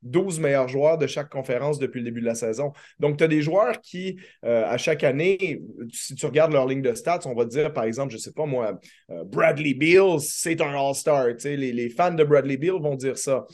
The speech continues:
Puis tu regardes les chiffres de Bradley Beal presque à chaque année, puis tu vas dire, « Ben oui, ça ressemble à des chiffres de All-Star, mais on n'est pas en train d'utiliser le barème de comparaison, de dire, est-ce qu'il est vraiment dans les douze meilleurs de la conférence, oui ou non ? » On est juste en train de regarder ses chiffres, puis de sa production, puis de dire, «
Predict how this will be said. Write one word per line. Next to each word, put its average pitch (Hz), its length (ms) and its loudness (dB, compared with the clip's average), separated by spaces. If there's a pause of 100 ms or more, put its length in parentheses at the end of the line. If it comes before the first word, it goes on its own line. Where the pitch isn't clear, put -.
(200)
Puis 143 100 -8
tu 143 100 -4
regardes 202 240 0
les 175 80 2
chiffres 170 200 0
de 160 100 0
Bradley 139 320 2
Beal 185 300 2
presque 151 240 -6
à 139 60 -6
chaque 127 220 -8
année, 131 180 -4
puis 311 100 -4
tu - 80 -8
vas 135 40 -4
dire, « 131 180 0
Ben 107 280 -2 (420)
oui, 147 180 -4
ça 143 140 -4
ressemble 185 360 -4
à 143 60 2
des 139 100 -2
chiffres 147 180 -4
de 135 80 -2
All-Star, 123 400 -2
mais 147 200 2
on 135 100 0
n'est 139 140 -2
pas 202 240 0 (380)
en 143 140 0
train 160 260 -2
d'utiliser 147 440 -4
le 165 60 -2
barème 151 300 4
de 151 80 6
comparaison, 131 540 -2
de 147 100 -4
dire, 143 80 0
est-ce 123 120 -2
qu'il 160 180 -4
est 147 60 0
vraiment 123 300 0
dans 143 120 2
les 120 140 -2
douze 131 320 -4
meilleurs 127 300 0
de 131 60 -6
la 120 80 0
conférence, 120 520 -8
oui 120 160 -6
ou 117 120 -4
non ? » 160 180 0
On 147 120 0
est 131 80 0
juste 165 180 -8
en 170 80 -4
train 151 120 -6
de 147 60 -2
regarder 135 340 0
ses 135 180 -6
chiffres, 185 360 -4
puis 135 120 -16
de 120 40 -14
sa 123 120 -8
production, 147 520 -8
puis 156 120 -10
de 127 40 -10
dire, « 147 200 -2